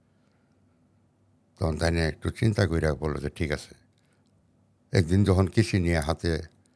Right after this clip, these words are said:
হেড মৌলানা সাহেব ছাত্রদেরকে দৌড়ানো আরম্ভ করলো বা ধরতে আরম্ভ করলো, তখন সামনে গিয়ে দাঁড়াইছে যে, "হুজুর, আপনি হইলেন আপনার প্রতি-, পিতৃতুল্য,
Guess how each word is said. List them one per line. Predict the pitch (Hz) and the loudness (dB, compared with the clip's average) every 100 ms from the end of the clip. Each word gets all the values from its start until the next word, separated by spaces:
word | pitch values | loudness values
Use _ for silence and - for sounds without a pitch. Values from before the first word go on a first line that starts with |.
| _ _ _ _ 85 85 | _ _ _ _ -4 2
হেড | 90 87 | 2 2
মৌলানা | 90 85 78 | 0 0 -2
সাহেব | - 78 - - _ _ _ _ _ _ _ | -2 -4 -4 -20 _ _ _ _ _ _ _
ছাত্রদেরকে | 98 - 85 82 - 92 | 0 2 0 0 -2 2
দৌড়ানো | 95 92 90 | 4 4 4
আরম্ভ | 80 78 82 | 2 0 -2
করলো | 90 85 76 | -2 -2 0
বা | 78 78 73 - _ _ _ 87 78 | 0 0 -2 -12 _ _ _ -14 0
ধরতে | 87 90 98 | 0 4 4
আরম্ভ | 90 90 87 | 4 2 0
করলো, | 85 73 71 - _ _ - | -2 -2 -6 -10 _ _ -4
তখন | 85 | -2
সামনে | 76 87 82 71 | -2 -2 -2 -4
গিয়ে | 76 | -4
দাঁড়াইছে | 73 67 - 82 - _ _ _ | -4 -6 -10 -16 -20 _ _ _
যে, | - 76 | -6 -4
"হুজুর, | 80 82 90 73 _ _ _ _ _ _ | -2 -2 -2 -6 _ _ _ _ _ _
আপনি | - 87 87 | -2 -2 -2
হইলেন | 87 85 87 | -2 0 -2
আপনার | 82 76 76 78 | -2 -4 -8 -10
প্রতি-, | - 101 - - - | -8 -8 -10 -20 0
পিতৃতুল্য, | 120 - 98 90 73 - | 0 0 -4 -2 -4 -6